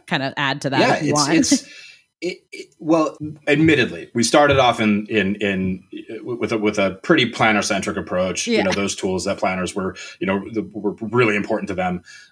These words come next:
Speaker 2: Um, um, but, but as we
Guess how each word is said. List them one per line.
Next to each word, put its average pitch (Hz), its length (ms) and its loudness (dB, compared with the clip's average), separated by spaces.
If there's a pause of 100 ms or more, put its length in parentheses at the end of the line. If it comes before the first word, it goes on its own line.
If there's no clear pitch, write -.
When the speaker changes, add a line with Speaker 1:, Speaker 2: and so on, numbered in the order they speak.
Speaker 2:
Um, 92 540 2
um, 101 240 -2
but, - 260 -2
but 120 240 0
as 147 420 2
we 110 500 -2